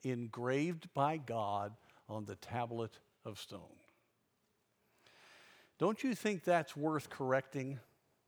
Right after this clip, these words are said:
Absolutely. Uh, Exodus twenty-four, "Thou shalt not make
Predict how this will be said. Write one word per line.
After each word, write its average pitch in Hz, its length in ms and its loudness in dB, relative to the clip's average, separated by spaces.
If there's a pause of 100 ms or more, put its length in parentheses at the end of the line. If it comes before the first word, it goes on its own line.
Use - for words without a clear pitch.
(1200)
Absolutely. 117 840 -4 (1900)
Uh, 104 440 -2 (460)
Exodus 113 460 -4
twenty-four, 131 640 0
"Thou 123 340 6 (120)
shalt 135 420 4
not 131 500 6
make 139 380 2